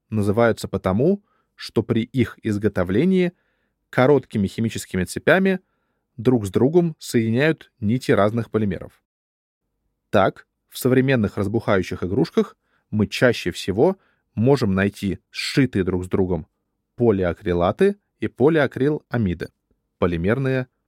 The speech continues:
пластиковые материалы. От количества поперечных цепей, сшивающих полимерные нити, напрямую зависит свойство будущего гидрогеля. Ведь именно между отдельными нитями в полимер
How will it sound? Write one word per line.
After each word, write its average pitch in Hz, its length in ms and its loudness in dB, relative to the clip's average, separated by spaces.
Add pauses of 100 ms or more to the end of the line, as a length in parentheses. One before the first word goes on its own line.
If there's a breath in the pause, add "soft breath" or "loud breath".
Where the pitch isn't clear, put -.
пластиковые 98 540 -2
материалы. 87 480 -6 (880)
От 165 280 2
количества 131 520 0
поперечных 120 540 -2
цепей, 220 460 -2 (380)
сшивающих - 760 0
полимерные 110 560 0
нити, 113 360 -2 (240)
напрямую 123 880 2
зависит 101 460 -2
свойство 156 580 0 (120)
будущего 113 680 0
гидрогеля. 101 640 -4 (560)
Ведь 135 340 0
именно 156 300 2
между 127 460 2
отдельными 117 680 2
нитями 117 540 -2 (500)
в - 160 -20
полимер 113 580 2